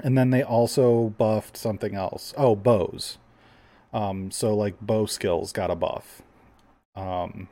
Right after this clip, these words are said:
so I'm kinda thinking about doing, like, a self-cast arc.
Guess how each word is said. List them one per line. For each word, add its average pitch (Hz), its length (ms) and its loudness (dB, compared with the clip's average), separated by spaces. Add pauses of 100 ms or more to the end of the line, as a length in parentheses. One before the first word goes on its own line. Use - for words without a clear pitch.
(880)
so 123 200 0
I'm 117 100 2
kinda 131 240 2
thinking 123 320 0
about 110 300 0
doing, 113 320 2
like, 107 220 0
a 104 140 0
self-cast 107 680 -4
arc. 107 420 -6